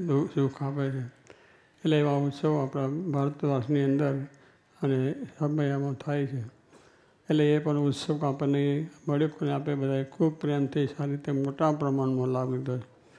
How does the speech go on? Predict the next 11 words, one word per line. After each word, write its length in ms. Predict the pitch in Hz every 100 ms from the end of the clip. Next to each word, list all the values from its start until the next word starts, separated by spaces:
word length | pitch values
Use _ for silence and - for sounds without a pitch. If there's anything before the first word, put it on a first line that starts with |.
| - _ -
આવો 220 | 147 143
તો 160 | 147 147
એક 240 | 147 165
ઇંચ 260 | 160 165 170
જગ્યા 540 | 156 156 147 147 147
આગી 280 | 131 127 139
નથી 280 | 139 131 135
થતી, 260 | 135 131 131
બધા 360 | 135 139 143 123
હડકડ-, 640 | 139 127 139 143 - 135 135 - - - - - - -
કખડેઠડ, 680 | - - 151 170 - 160 135